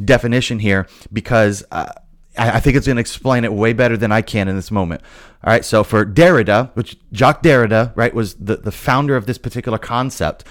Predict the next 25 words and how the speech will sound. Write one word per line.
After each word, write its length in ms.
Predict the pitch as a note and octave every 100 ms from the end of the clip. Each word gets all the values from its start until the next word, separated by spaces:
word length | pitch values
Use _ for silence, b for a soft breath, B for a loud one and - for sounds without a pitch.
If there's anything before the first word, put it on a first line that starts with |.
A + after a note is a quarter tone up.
| B B
of 140 | - E2+
deconstruction, 840 | A2 A#2 G#2 F#2+ - G2 F#2 G#2+
okay, 280 | F#2+ G2+ A2+
the 160 | A2
French 200 | G2 G#2+
philosopher, 540 | - A#2+ E2+ - G2 G2+ - _ - - - - - B B
he 100 | -
said, 160 | D#3 D3+
"The 80 | C#3+
most 300 | C#3+ C3 -
telling 560 | - D#3+ F3+ G3+ G3+ F3 b b -
and 200 | C3+ C3+
pervasive 840 | - C#3 G2 F#2 C#3 E3+ - F#3+ D#3 -
opposition 800 | F3+ E3 C3 C3+ C3 F#2+ C#2 - b b b b
is 220 | - C3+ G#2+
the 120 | C3
one 360 | G#2 C#3 E3+
that 200 | D3+ -
treats 380 | - - C3+ -
writing 760 | F2 D#2+ A2 B2+ D3+ F#3 G#3 F#3+ b b b
as 180 | C3 B2+
secondary 1040 | - - - A3+ E3 C3 A2 F2+ F2 E2+ F2 _ b b
to 200 | - D#3
a 60 | B2
derivative 960 | A#2 A2 A2 A3+ F#3+ G2+ E2+ D#2+ -